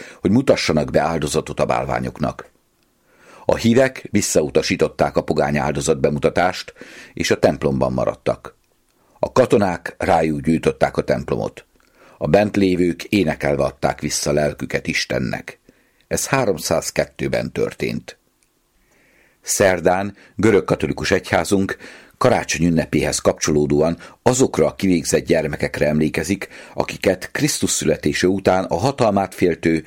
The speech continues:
Heródes Betlehemben és annak környékén a Szentírás tanúsága szerint lemészároltatott. Heródes, zsidó király, a napkeleti bölcsektől megtudta a gyermek születésének idejét.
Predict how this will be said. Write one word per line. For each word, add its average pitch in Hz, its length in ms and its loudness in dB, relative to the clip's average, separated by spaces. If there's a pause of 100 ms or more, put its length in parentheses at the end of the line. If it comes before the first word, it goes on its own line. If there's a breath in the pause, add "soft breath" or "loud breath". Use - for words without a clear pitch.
(160 loud breath)
Heródes 82 600 0 (280 loud breath)
Betlehemben 90 880 2
és 85 160 -2
annak 87 340 0
környékén 80 640 0 (180)
a - 80 -12
Szentírás 82 560 0
tanúsága 71 500 -2
szerint 85 460 -2 (260 loud breath)
lemészároltatott. 69 1300 -4 (840 loud breath)
Heródes, 95 680 2
zsidó 82 380 0
király, 82 440 0 (180 loud breath)
a - 80 0
napkeleti 90 540 4
bölcsektől 87 760 2
megtudta 87 540 -2
a 73 60 2
gyermek 87 420 0
születésének 69 840 -4
idejét. 62 540 -6